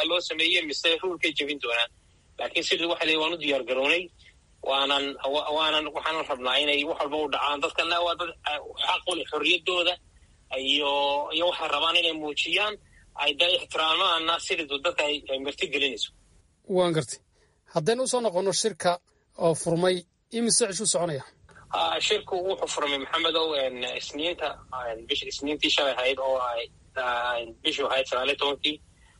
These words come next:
Speaker 1: ah, bisha, een, sideedaad, laba kun afar iyo labaatanka. Wuxuuna dhammaanayaa haddii aan la yidhaahdo Khamiista, ah, een, bishan oo asbuuca oo afarta maalmood, ah, maalinta Isniin iyo Salaasa, Arbaca iyo Khamiis. Khamiis
Speaker 2: Waan
Speaker 1: buu
Speaker 2: gartay.
Speaker 1: furmayaa.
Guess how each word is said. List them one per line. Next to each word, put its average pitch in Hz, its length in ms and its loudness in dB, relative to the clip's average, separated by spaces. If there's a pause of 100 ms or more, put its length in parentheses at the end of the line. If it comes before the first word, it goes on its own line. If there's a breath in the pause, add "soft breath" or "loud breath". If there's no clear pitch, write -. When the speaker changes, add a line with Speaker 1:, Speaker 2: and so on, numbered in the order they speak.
(120)
Speaker 1:
ah, 113 240 0
bisha, 135 340 0 (300)
een, 113 220 -2 (180)
sideedaad, 120 500 -2
laba 131 180 4
kun 135 100 -2
afar 131 180 -2
iyo 135 80 4
labaatanka. 147 360 -2 (380 soft breath)
Wuxuuna 143 300 0
dhammaanayaa 127 580 0
haddii 117 200 0
aan 127 80 2
la 113 60 0
yidhaahdo 101 260 0
Khamiista, 139 500 -2 (400)
ah, 110 220 2 (100)
een, 113 300 -4
bishan 127 320 2 (500)
oo 110 160 4
asbuuca 117 420 4
oo 117 80 2
afarta 131 340 0
maalmood, 117 440 2 (460 loud breath)
ah, 107 100 -2
maalinta 117 360 0 (420)
Isniin 139 480 -2
iyo 127 120 -2
Salaasa, 120 540 2
Arbaca 120 560 0
iyo 127 100 2
Khamiis. 117 380 -4 (180)
Khamiis 143 280 -6
Speaker 2:
Waan 170 180 4
Speaker 1:
buu - 20 -4
Speaker 2:
gartay. 123 160 -6
Speaker 1:
furmayaa. - 240 -16